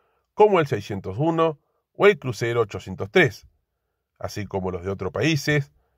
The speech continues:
por ejemplo, el Exocet. También dispone de misiles antirradiación, como el Mar uno brasileño. Y bueno, gente,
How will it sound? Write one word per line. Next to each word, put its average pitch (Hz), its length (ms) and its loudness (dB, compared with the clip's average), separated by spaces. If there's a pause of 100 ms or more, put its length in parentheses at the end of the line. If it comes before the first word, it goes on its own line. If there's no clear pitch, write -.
(240)
por 98 160 -6
ejemplo, 143 680 2 (480)
el 101 180 -2
Exocet. - 440 -2 (840)
También 101 380 -6
dispone 113 380 0
de 98 120 -4
misiles 98 500 -6 (140)
antirradiación, 151 1080 0 (580)
como 208 280 6
el 123 200 -2
Mar 101 320 0
uno 175 440 2 (340)
brasileño. 117 760 -2 (840)
Y 220 80 4
bueno, 190 220 8
gente, 135 300 0